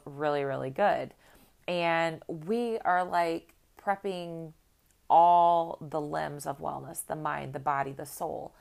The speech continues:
which I really love. And so, um, right now I am in a, um, little bit of a cleanse detox for my body. And it's also,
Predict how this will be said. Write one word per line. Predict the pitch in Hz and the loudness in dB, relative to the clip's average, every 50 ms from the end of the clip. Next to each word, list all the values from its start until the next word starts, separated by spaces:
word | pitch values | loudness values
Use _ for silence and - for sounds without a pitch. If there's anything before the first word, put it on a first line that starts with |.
| - _ _ _ _ | -20 _ _ _ _
which | - 175 170 185 | -6 -4 -2 -2
I | 165 | -2
really | 160 151 165 156 156 151 | -2 -2 -2 -2 -2 -2
love. | 147 165 156 143 135 143 | -2 0 0 0 -2 -4
And | 147 147 | -6 -8
so, | - - - 160 156 147 147 - - _ _ _ _ _ _ _ - | -6 -2 0 2 2 2 0 -2 -6 _ _ _ _ _ _ _ -2
um, | 165 160 143 123 101 90 92 - | 2 2 2 2 2 -2 -6 -12
right | - 151 170 185 190 196 - | -4 2 4 4 4 4 2
now | 175 165 160 165 175 180 - - | 0 2 4 6 6 4 4 2
I | 151 151 156 | 0 0 -2
am | 156 160 165 165 165 170 170 165 - | -2 -4 -4 -2 -2 -2 -2 -2 -4
in | - 151 151 143 - | -6 -6 -6 -6 -4
a, | - 139 143 139 139 139 139 139 139 135 143 139 139 _ _ _ _ _ _ _ _ _ _ _ _ _ _ - - - - - | -4 -4 -2 -2 -2 -2 -2 -2 -4 -4 -8 -10 -14 _ _ _ _ _ _ _ _ _ _ _ _ _ _ -20 -20 -8 -2 -2
um, | 156 143 143 139 127 113 104 - 165 156 160 - _ | 0 0 0 -4 -6 -10 -14 -16 -18 -20 -20 -18 _
little | 165 175 175 175 | -4 -2 -2 0
bit | 180 170 | 0 0
of | 165 160 | 0 0
a | 151 | -2
cleanse | 147 - - - - 165 156 156 170 175 - - | -4 -4 -8 -6 -4 -4 -4 -4 -4 -6 -8 -8
detox | - 170 160 165 - - 170 165 160 - - - | -6 -6 -6 -6 -2 0 0 0 0 -2 -6 -18
for | - - - 170 160 156 | -14 -4 0 0 2 2
my | 156 147 143 | 2 0 2
body. | 139 143 135 143 143 156 202 269 320 - | 2 0 0 0 -2 -2 -2 -4 -2 -2
And | - 190 | 0 2
it's | 208 220 220 - | 2 2 2 4
also, | 190 220 294 320 - 370 359 349 330 | 4 6 6 6 6 6 6 6 6